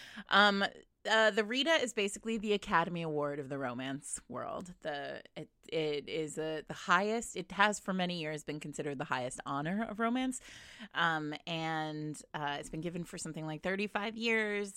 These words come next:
to the best romance in, you know, numerous categories every year. Um, I am a Rita Award winner,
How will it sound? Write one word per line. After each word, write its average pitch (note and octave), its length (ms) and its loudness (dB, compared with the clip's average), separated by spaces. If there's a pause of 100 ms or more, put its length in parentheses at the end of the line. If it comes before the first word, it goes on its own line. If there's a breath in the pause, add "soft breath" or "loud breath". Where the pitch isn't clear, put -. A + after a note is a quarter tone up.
to F#3+ 120 -10
the F3+ 120 0
best - 680 0
romance D#3+ 560 -2
in, D3 600 -4
you D3+ 160 -2
know, C#3+ 60 -2
numerous D#3+ 460 -2
categories C3 840 -2
every C#3 320 -2
year. A#2+ 400 -6 (480 soft breath)
Um, C#3 480 -6 (340)
I F3 120 -10
am D#3+ 260 -4
a F#3+ 80 2
Rita D#3+ 320 2
Award D3+ 340 0
winner, D3 420 -4